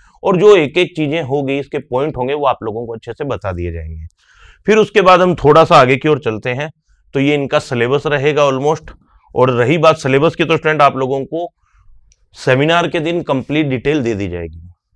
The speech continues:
ये short and sweet class केवल आप सभी विद्यार्थियों को सूचना देने के पर्पस से थी कि सक्सेस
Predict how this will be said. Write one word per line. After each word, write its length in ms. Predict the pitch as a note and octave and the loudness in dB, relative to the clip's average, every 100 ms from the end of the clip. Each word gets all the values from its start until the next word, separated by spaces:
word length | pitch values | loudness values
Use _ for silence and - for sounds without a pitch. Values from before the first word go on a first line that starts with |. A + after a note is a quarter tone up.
| _ _ _ - | _ _ _ -6
ये 180 | A#2 F3+ | 0 0
short 240 | F3 F3+ F3+ | 2 0 0
and 160 | F#3 | -2
sweet 260 | F3 G3 G3 | 0 0 2
class 260 | F3+ E3+ E3 | 2 0 0
केवल 260 | E3 D#3+ | 0 4
आप 180 | D3+ D#3 | 4 2
सभी 280 | - C#3 D#3+ | 0 0 0
विद्यार्थियों 640 | C3 G#2 A#2+ A#2 C#3 C#3+ | 0 -2 -4 -6 -10 -12
को 240 | C3+ D#3+ D#3+ _ _ - | -6 -6 -8 _ _ -6
सूचना 320 | G3 F#3 G#3 | -4 -2 0
देने 220 | F3+ E3 D3+ | 0 0 -2
के 80 | |
पर्पस 360 | D#3 C3 A#2+ C3+ | -4 -6 -6 -8
से 100 | D3+ | -8
थी 320 | B2+ D#3 F3+ - - - - | -6 -4 -6 -10 -20 -20 -4
कि 100 | D#3+ | -2
सक्सेस 360 | D#3 D3 - | 0 -4 -4